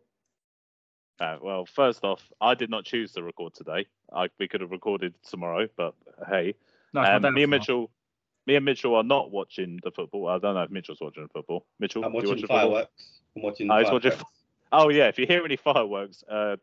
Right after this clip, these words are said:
Speaker 1: Diwali's happening outside Mitchell's flat only, apparently. It's not
Speaker 3: <laughs>
Speaker 1: happening around here.
Speaker 2: Yeah,
Speaker 1: No
Speaker 2: just
Speaker 1: fireworks
Speaker 2: Mitch's
Speaker 1: here.
Speaker 2: flat. It's
Speaker 1: <laughs>
Speaker 2: literally
Speaker 1: Yeah, it's
Speaker 2: just
Speaker 1: just
Speaker 2: Mitch's flat.
Speaker 1: So, okay, so if you hear fireworks, that's Mitchell. If you hear someone going, "Fuck's sake," that's Liam. And,
Speaker 2: Yeah.
Speaker 1: uh,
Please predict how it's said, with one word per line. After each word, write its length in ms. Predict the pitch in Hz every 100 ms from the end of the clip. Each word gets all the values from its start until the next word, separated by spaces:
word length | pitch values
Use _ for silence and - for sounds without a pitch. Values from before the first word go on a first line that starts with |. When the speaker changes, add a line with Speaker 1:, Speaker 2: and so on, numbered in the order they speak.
| -
Speaker 1:
Diwali's 400 | 117 113 98 95
happening 320 | 95 95 95
outside 400 | 92 90 95 90
Mitchell's 520 | 92 - 87 82 - _
flat 200 | - 98 -
only, 260 | 98 90
apparently. 500 | 78 - 82 80 90 -
It's 320 | 104 117 131
not 100 | 151
Speaker 3:
<laughs> 40 |
Speaker 1:
happening 280 | 131 123 113
around 200 | 110 104
here. 200 | 117 90 170
Speaker 2:
Yeah, 140 | 226
Speaker 1:
No 60 | -
Speaker 2:
just 220 | - 190
Speaker 1:
fireworks 240 | 175 - 185
Speaker 2:
Mitch's 100 | 143
Speaker 1:
here. 80 | 98
Speaker 2:
flat. 220 | 147 123
It's 160 | 135 156
Speaker 1:
<laughs> 0 |
Speaker 2:
literally 220 | 147 247
Speaker 1:
Yeah, 40 | 175
it's 100 | 185
Speaker 2:
just 180 | 151
Speaker 1:
just 140 | 131 135
Speaker 2:
Mitch's 300 | 131 269 -
flat. 240 | 117 101 -
Speaker 1:
So, 80 | - 127 123
okay, 280 | 131 120 101
so 200 | - 110
if 120 | 110
you 80 | 123
hear 140 | 143 180
fireworks, 500 | 170 151 147 139 127
that's 180 | 123
Mitchell. 440 | 117 104 - 101 104
If 100 | 107 -
you 120 | 117 117
hear 220 | 147 151
someone 240 | - 127
going, 160 | 120 117
"Fuck's 360 | - 262 196
sake," 360 | - 262 240 -
that's 240 | 156 101
Liam. 300 | - 101 107 127 _
And, 400 | - 113 110 107 101
Speaker 2:
Yeah. 60 | 110
Speaker 1:
uh, 260 | 107 104